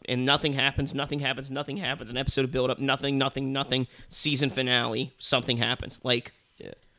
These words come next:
Speaker 1: th-, they have this wonderful ability, the writers of The Walking Dead, to write nothing happening.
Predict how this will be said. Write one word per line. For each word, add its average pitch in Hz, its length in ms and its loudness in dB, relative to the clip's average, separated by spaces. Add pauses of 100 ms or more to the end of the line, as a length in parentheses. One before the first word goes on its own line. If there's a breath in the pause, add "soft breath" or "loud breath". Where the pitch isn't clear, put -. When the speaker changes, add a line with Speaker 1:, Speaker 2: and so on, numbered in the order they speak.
(460)
Speaker 1:
th-, - 180 -6
they 143 160 2
have 151 160 4
this 143 180 4
wonderful 160 600 6
ability, 135 380 6
the 127 100 0
writers 123 260 4
of 120 80 -2
The 120 60 0
Walking 117 340 0
Dead, 127 220 0
to - 100 8
write 123 280 0
nothing 127 600 4
happening. 113 640 -4